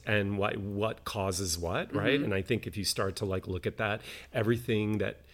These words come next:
Speaker 1: we see around us started as an idea. This podcast,
Speaker 2: Yeah.
Speaker 1: the actual, the literal microphone,
Speaker 2: Yeah.
Speaker 1: a table. Somebody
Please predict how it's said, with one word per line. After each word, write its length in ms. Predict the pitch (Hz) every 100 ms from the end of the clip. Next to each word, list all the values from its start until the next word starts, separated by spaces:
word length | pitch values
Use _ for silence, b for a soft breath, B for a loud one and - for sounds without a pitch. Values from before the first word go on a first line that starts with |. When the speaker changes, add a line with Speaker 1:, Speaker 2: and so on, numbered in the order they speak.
| B -
Speaker 1:
we 120 | 117
see 300 | - 120 104
around 400 | 92 92 92 107
us 120 | 113 -
started 400 | - 95 101 95
as 120 | 92
an 100 | 87
idea. 540 | 90 87 87 101 131 B B B
This 180 | 104 101
podcast, 840 | - 101 95 104 101 107 113 120 - B -
Speaker 2:
Yeah. 100 | 185
Speaker 1:
the 180 | 113 110
actual, 320 | 101 - 113
the 100 | 98
literal 460 | 98 95 104 101 95
microphone, 640 | 98 101 113 - 104 104
Speaker 2:
Yeah. 100 | 107
Speaker 1:
a 40 | 131
table. 280 | 110 107
Somebody 400 | 131 143 160 135